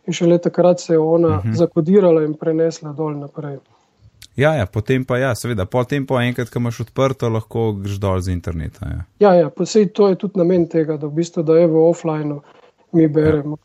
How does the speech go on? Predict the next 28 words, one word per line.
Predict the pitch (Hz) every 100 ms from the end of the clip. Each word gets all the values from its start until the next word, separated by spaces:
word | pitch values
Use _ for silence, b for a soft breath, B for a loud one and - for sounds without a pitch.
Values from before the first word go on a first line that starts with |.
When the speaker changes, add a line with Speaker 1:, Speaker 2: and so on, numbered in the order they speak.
| -
Speaker 1:
ker | 156
nam | 165 170
je | 165
bil | 165
Speaker 2:
Mhm. | 208
Speaker 1:
primarni | 180 175 170 170 156
način, | 151 - 160 156 B B B B -
da, | 165 156 156
da | 151
vseeno | 151 175 170 170
je | 156
to, | - 175 170 156 _
pač | - 156 -
na | 165
vsake | - 175 175
toliko | 160 185 180 165
je |
treba | 156 180 175 170
iti | 160
gor, | - 180 170
ampak | 151 147 151
drugače | 151 156 165 160 151
pa | -
ne, | 151 160 147
ker | - 151 151 b b b b b
obstajajo | 185 151 - 185 180 175
sistemi, | 151 165 - 180 180 165
ki | 156 -